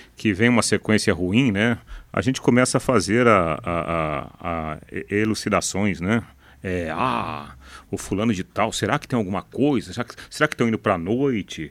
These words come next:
Será que o cara tá vendido?" Assim, quando o jogador entra em campo, e eu falei isso semana passada, a responsabilidade é do jogador. É do jogador. O cara é profissional, nós estamos falando de profissional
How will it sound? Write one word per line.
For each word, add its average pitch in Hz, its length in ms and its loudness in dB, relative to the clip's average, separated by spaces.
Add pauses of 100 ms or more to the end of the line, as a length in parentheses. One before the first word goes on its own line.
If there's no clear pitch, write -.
(160)
Será 165 220 -2
que 131 80 -6
o - 20 -2
cara 113 200 2
tá 101 140 2
vendido?" 87 680 -2 (260)
Assim, 87 460 0 (560)
quando 339 240 6
o 330 60 8
jogador 98 640 2 (160)
entra 143 280 4
em 92 80 -2
campo, - 540 2 (180)
e 98 60 -2
eu 110 80 4
falei 95 280 0
isso - 120 -4
semana 87 260 -2
passada, 117 560 0
a - 60 -2
responsabilidade 131 960 0
é 196 60 6
do 233 80 4
jogador. 202 640 6 (460)
É 202 180 4
do 233 160 4
jogador. 147 640 2 (360)
O - 100 -4
cara 220 240 4
é - 20 4
profissional, 226 760 4
nós 131 140 2
estamos 170 220 0
falando 160 260 2
de 165 80 -4
profissional 175 1200 4